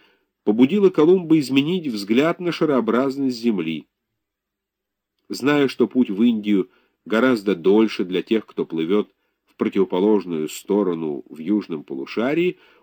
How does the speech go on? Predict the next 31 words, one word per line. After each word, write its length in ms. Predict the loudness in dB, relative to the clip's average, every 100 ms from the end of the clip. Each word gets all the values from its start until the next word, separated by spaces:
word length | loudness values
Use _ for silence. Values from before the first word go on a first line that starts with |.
| _
он 200 | -2 0
после 300 | -6 -4 -6
своего 380 | 0 0 2 -2
третьего 540 | 2 4 4 2 2
и 80 | 2
последнего 600 | 0 -4 -2 0 0 -2
плавания 480 | -2 -2 -2 -2 -2
в 80 |
Америку 540 | -2 0 0 -2 -6 -12 _ _ _
пришёл 380 | -6 -2 -2
к 60 | -2
странному 680 | -8 -2 -2 0 0 0 0
выводу. 420 | -2 -2 -6 -14
Вот 300 | -6 -4 -2
его 140 | -4
слова. 400 | -2 -4 -6 -8 _ _ _ _ _ _ _ _ _
«Я 260 | 0 2 4
убедился, 720 | 4 4 2 2 -2 0 0
что 240 | 2 0
она 300 | 2 0 -2
не 200 | 0 -2
такая 600 | 0 -2 0 0 2 2
круглая, 880 | -2 -4 0 2 0 2 2 2 -2 _
какой 400 | -6 0 4 4
её 380 | 4 2 2 0
описывают, 760 | -2 -4 -6 -8 -12 -12 -16 _ _ _ _ _ -6
а 140 | -4
похожа 540 | 0 0 4 4 6
формой 500 | 0 2 2 4 2
на 240 | 2 2 2
грушу, 720 | 0 0 0 -2 -6 -12 -14